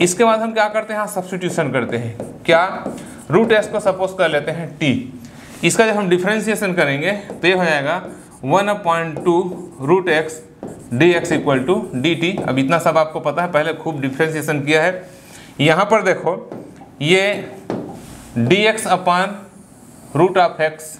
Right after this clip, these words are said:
dx, ये इसको dt लिख सकते हैं, तो टू को उधर transfer कर दो, तो therefore one upon root x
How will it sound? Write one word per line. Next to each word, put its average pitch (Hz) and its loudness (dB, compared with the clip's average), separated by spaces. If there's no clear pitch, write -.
dx, 120 0
ये 120 0
इसको 147 2
dt 190 0
लिख 196 -2
सकते 196 0
हैं, 196 0
तो 185 2
टू 185 2
को 160 0
उधर 151 4
transfer 165 -2
कर 180 0
दो, 202 0
तो 139 2
therefore 165 2
one 180 2
upon 151 0
root 180 4
x 156 0